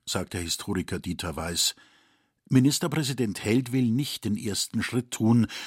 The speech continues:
und schiebt die Verantwortung den Monarchisten zu.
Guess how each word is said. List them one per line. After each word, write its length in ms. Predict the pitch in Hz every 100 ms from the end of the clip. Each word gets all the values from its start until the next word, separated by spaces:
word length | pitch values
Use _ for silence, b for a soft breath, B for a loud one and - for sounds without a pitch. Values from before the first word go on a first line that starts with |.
| B
und 120 | - 131
schiebt 260 | 175 160
die 80 | 180
Verantwortung 720 | - 117 113 135 147 135 135
den 160 | 117 113
Monarchisten 720 | 117 123 123 151 - - -
zu. 320 | - 98 92